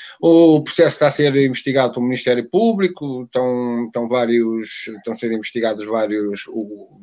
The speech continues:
nosso, o atual presidente, ex-autarca, ehm, epá, e por tudo isto que, que não percebo, é, é uma coisa muito confusa, eh, era bom, eh, era c-, essencial criar na freguesia uma escola superior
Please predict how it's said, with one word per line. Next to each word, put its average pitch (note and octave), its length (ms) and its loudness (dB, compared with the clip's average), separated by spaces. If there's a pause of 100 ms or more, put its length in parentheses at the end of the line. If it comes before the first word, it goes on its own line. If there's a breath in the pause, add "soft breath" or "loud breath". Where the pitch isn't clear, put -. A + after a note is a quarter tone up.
(240)
nosso, A2 360 -2
o G#2+ 80 -2
atual G#2+ 280 0
presidente, G2+ 420 -2
ex-autarca, D3+ 800 0 (500 loud breath)
ehm, A2 580 2 (200)
epá, D3+ 300 -2
e F#3 140 -2
por F3+ 120 -4
tudo F3 360 -2
isto C#3+ 420 0
que, D#3+ 260 0 (180)
que F3 80 2
não G3 220 4
percebo, A#2+ 600 -2
é, B2 200 -2
é B2+ 240 -8
uma D#3+ 180 -2
coisa D#3+ 240 0
muito F#3 400 4
confusa, B2+ 720 0 (380 soft breath)
eh, D3 400 0 (240)
era D#3+ 220 4
bom, F3 500 0
eh, C#3 340 -2 (220)
era C3+ 120 -2
c-, C3 240 -8
essencial D3 500 0
criar D3 340 2
na D3 120 -2
freguesia D3 420 -2
uma D3 140 2
escola D3 420 -2
superior C#3 720 -2